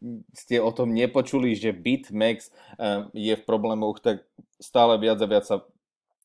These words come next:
popisuje ohľadom BitMEXu. Eh, Arthur Hayes odišiel práve z ich, ehm, a-, alebo teda už nie je teda C E O a stále viac a viac stránok t-, popisuje ako veľký risk práve túto, eh, crypto exchange. Čiže dávajte si bacha,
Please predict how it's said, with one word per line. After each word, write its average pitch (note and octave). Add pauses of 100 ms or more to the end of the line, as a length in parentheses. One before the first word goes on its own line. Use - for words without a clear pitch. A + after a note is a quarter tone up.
(120)
popisuje G#2
ohľadom G2+
BitMEXu. A2+
Eh, G2+
Arthur G2+
Hayes A#2+
odišiel A2+
práve G#2
z G2+
ich, -
ehm, F#2+
a-, F#2
alebo G2
teda G2
už G2
nie G2
je -
teda F#2
C G#2+
E G2
O G2 (320)
a F#2
stále F#2+
viac F#2
a F#2
viac F2+
stránok F#2+
t-, -
popisuje G2
ako F2
veľký F#2+
risk A#2+
práve F2+
túto, F2+
eh, F2+
crypto F#2+
exchange. A#2
Čiže G2
dávajte A#2
si G2
bacha, G2+